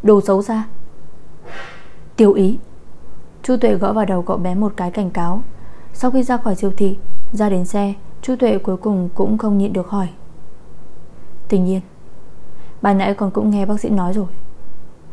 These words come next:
nói Tiểu Ý tốt nhất phải phẫu thuật sớm, nếu không càng ngày sẽ càng nghiêm trọng." "Con biết." Bạch Tinh Nhiên xoa đầu Tiểu Ý. "Con sẽ cố gắng thu xếp.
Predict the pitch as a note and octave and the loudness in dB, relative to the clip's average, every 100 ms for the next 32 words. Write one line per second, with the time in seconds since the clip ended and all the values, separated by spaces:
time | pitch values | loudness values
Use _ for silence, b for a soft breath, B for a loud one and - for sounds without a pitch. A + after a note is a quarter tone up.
0 | B B - G3 G3+ A3 F#3+ F#3+ F#3+ A#3+ | B B 0 0 2 0 2 0 0 0
1 | B3 C4 - G3+ G#3 G#3+ G#3+ - F#3 G#3+ | 0 0 2 4 4 2 0 0 0 0
2 | - - - - - - - - - - | -2 -4 -4 -6 -2 0 0 -2 -2 0
3 | F#3+ G#3 G3 G3+ F#3 F#3 F3 G#3+ A3 F#3 | 0 2 0 2 2 0 0 -2 0 0
4 | G3 F#3+ G3 - - - - - - - | 2 0 -2 0 2 2 0 -4 -8 -6
5 | - - - - - - B B B B | 0 2 4 2 0 -6 B B B B
6 | - - - - - - G#3 F#3+ G#3 A3 | -2 -2 -2 0 4 4 4 4 4 4
7 | - - - - - - - - - G#3+ | 4 4 0 -2 2 2 2 0 2 2
8 | - G#3 G#3 G3+ G3 G3 F3+ F3+ F#3 - | 2 0 0 2 0 0 -2 -4 -4 -2
9 | F3+ G#3+ - - - - - - - - | -4 -4 -4 -4 -8 -12 -10 -8 -6 -2
10 | - - - - - - G3+ F#3+ G#3+ G3+ | -2 -2 0 0 0 0 -2 -2 0 2
11 | G3 F#3 A3 G3+ A3 | 2 2 2 0 0